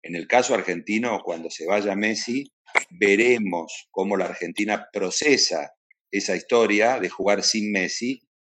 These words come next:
como lo que se demoró durante tanto tiempo en "no estamos con Maradona, se acabó Maradona, entonces hay que jugar sin Diego".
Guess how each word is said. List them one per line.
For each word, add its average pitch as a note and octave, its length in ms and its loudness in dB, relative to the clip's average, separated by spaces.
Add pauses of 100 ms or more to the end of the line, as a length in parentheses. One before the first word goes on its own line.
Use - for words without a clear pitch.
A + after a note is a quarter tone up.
(100)
como C3+ 220 0
lo C3+ 140 2
que C3+ 120 -2
se C3 140 -2
demoró D3 600 0
durante F#2+ 400 -2
tanto B2+ 360 -6
tiempo C#3+ 400 0
en D3 280 0 (260)
"no B2 140 0
estamos C#3 500 2
con F#2+ 260 -2
Maradona, F#2 600 0
se - 140 -6
acabó G#2+ 320 2
Maradona, A2+ 580 4
entonces - 360 -10
hay G2+ 80 -4
que G2 120 -14
jugar G#2+ 320 -2
sin G#2+ 260 -4
Diego". F2 340 -2